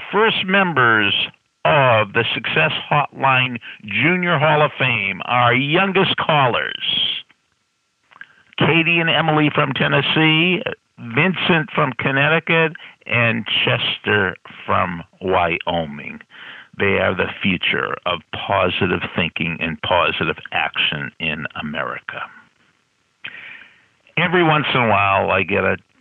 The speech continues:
text or an email or a phone call, and a person wants to hire me to mentally coach them. And I said, "What do you want?" They said, "Well, I just want to get better at my sport. I want to get better at my job." And I tell them, "I, I don't work with better."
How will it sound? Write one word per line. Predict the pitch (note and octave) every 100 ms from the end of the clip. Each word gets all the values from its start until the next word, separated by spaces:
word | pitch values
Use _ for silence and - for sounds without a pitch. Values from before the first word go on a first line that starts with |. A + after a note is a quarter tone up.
| -
text | - F#2+ - - -
or | F#2+
an | F#2 F#2
email | F#2 E2+ E2+ E2+ E2+ F#2 F#2+ _ -
or | E2+
a | E2
phone | - E2 D2+
call, | - C#2+ D2+ D#2+ - - - - - _ - -
and | - G#2+ G2+ F#2+ F#2+ F#2
a | D2
person | - F#2+ F2+ F#2
wants | F2 F2
to | E2
hire | - F2 E2+
me | D#2+ D#2+ -
to | E2+ E2
mentally | - F2 E2 D2+
coach | - - -
them. | - - - - - - - - - - - -
And | G#2
I | G2
said, | A2 G2
"What | A2
do |
you | G#2+
want?" | A2 B2+ A2
They | - E2 -
said, | B2
"Well, | F3+
I | B3+
just | A#3 -
want | G3+
to |
get | E3 C#3+
better | C3 C3
at | A#2
my | G#2+ -
sport. | - F#2 -
I | F2 B2+ D3+
want | D#3
to |
get | C#3+ A2
better | - G2+ G2+
at | F#2+ - - - -
my | -
job." | - - - - - - - - -
And | F#2 F#2
I | F#2
tell | - F#2+
them, | F2
"I, | E2+ -
I | -
don't | F#2+ F#2+
work | F2+
with | F2+ D#2+
better." | E2 D#2+ D#2